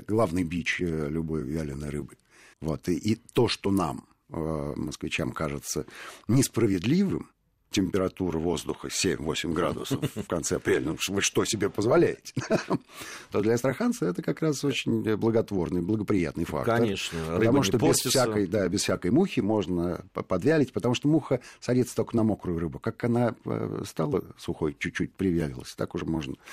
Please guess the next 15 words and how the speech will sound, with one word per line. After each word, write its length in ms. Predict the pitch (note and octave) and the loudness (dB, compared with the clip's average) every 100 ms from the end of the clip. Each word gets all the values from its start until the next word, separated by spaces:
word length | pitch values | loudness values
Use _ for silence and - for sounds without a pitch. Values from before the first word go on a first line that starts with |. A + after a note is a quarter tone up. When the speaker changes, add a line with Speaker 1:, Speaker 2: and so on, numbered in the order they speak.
| - - - - - | -16 -14 -16 -16 -8
Speaker 1:
досушивать 600 | - G2 A2+ G2 D2+ D2+ | -2 0 0 -2 -4 -4
где 200 | D#2+ E2 | 0 0
угодно. 300 | D2 - - - - - - - - _ - | -2 -6 -12 -20 -18 -16 -14 -14 -16 _ -6
Вот. 520 | B2 F#3+ E3+ G2+ - - | 2 6 6 6 0 -2
А, 400 | A#2 B2 B2 A#2+ - | 4 6 6 4 2
а 140 | B2 | 0
приезжие, 680 | B2 C#3+ A3 A3 G3+ D#3+ C#3 - - - | 2 2 2 2 4 6 6 2 -8 -8
ну, 260 | - C#3 D3 | 0 4 4
что 380 | - - D#3 D3 | 2 0 2 4
воблу 520 | A#2+ C#3 D3+ A2 B2 | 4 4 4 4 4
ловить, 300 | B2+ C3 A#2 | 4 4 2
да 100 | A#2 | 0
чего 280 | - C#3+ D3 | 2 4 4
там 200 | C#3 A#2+ | 4 4
ловить? 540 | A2+ A2+ F#2+ D#2+ - | 4 2 2 -2 -6